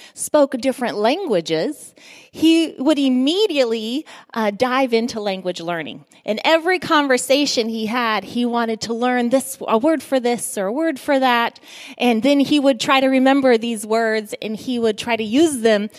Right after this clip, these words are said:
in conversation. And if you've ever tried to learn a language that's not your native language, you always,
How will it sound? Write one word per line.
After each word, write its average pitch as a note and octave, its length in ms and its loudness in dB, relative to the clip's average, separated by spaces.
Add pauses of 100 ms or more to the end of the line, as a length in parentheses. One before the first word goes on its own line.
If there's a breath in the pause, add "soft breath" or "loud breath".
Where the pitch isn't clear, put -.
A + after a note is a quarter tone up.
(220 loud breath)
in A3 120 -2
conversation. G#3+ 880 0
And G#3 140 -2
if G#3 160 -6
you've A3 160 -6
ever A3+ 260 2
tried A3 320 -2
to G#3 80 0
learn C4+ 460 2
a G#3 80 -2
language G3+ 500 -2
that's G3+ 320 -4
not A3 320 -2
your G3+ 100 -4
native G#3 460 -2
language, G3 680 2 (280 loud breath)
you A#3 220 2
always, G3 880 -2